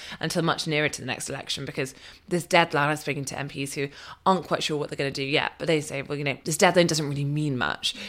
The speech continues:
because nothing is stopping them from keeping their powder dry for now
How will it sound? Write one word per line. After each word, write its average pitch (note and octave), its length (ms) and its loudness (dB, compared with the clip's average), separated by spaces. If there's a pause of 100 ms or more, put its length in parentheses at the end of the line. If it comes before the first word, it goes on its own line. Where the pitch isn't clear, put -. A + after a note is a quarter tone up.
because D#3 220 2
nothing E3 260 2
is D3 180 0
stopping - 440 -2
them C3+ 180 -4
from C#3 320 -2
keeping C#3+ 320 -2
their C#3+ 80 4
powder C3+ 300 2
dry C#3 240 6
for - 140 -8
now A2+ 280 0